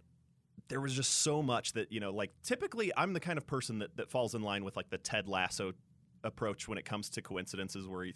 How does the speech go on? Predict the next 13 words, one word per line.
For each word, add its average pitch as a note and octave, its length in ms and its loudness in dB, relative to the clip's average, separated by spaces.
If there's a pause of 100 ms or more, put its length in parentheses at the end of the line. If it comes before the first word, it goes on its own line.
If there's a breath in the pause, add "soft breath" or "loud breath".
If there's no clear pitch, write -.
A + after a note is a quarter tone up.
you G2+ 100 -4
know, F#2 60 -2
he F2+ 60 -4
says, F2 220 -6 (360 loud breath)
"It's - 120 -16
the G#2+ 60 -12
thing B2 120 2
with G#2+ 140 -2
coincidences. F2+ 560 -4
Sometimes A2 420 0
they F#2 100 -2
just F2+ 220 -4
happen." - 340 -4